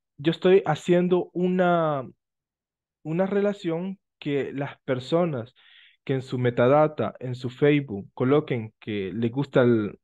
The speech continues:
ya sea los alisados del cabello. Entonces, todo esto,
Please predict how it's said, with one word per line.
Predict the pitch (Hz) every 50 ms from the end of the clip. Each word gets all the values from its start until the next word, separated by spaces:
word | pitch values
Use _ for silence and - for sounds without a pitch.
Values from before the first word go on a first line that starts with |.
| _ _ -
ya | 123 127 123
sea | 127 139 131 127
los | 123 123 117 120
alisados | 120 101 107 - - 135 127 127 117 104
del | 110 107 -
cabello. | - 104 117 147 165 170 165 170 175 175 _ _ - _ _ -
Entonces, | 143 127 147 135 131 120 123 _
todo | - 170 170 175 190
esto, | - - - _ - 208